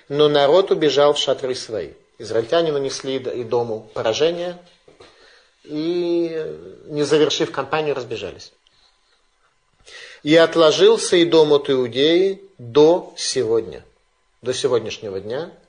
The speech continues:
Идом не подчинен Иудее, то есть до прихода Машиаха. В то же время отложилась и Ливна. Оказывается, есть еще один город, который отложился от правления царя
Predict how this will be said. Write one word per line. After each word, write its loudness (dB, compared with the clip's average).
Идом -2
не -2
подчинен -6
Иудее, -6
то -6
есть -4
до 4
прихода -8
Машиаха. -16
В -16
то 4
же 4
время 6
отложилась 2
и -4
Ливна. -6
Оказывается, -6
есть -6
еще -2
один -4
город, 2
который 2
отложился 0
от -2
правления -2
царя 0